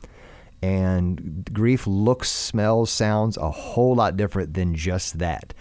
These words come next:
And we're gonna talk about, uh, we always jokingly say we have the expert in here <laughs> today, and,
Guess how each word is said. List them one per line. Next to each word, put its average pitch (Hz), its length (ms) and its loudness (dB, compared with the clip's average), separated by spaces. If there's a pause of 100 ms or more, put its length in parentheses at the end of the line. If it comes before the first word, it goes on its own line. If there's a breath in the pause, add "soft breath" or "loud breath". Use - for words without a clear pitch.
(320 loud breath)
And 87 100 0
we're 104 80 2
gonna 107 140 2
talk 113 320 2
about, 95 400 2
uh, 95 100 2
we 110 120 4
always 107 320 2
jokingly 107 480 2
say 95 140 2
we 101 120 4
have 104 160 2
the 98 140 2
expert 101 360 0
in 117 80 4
here 139 220 2
<laughs> - 0 -
today, 127 460 4
and, 117 120 2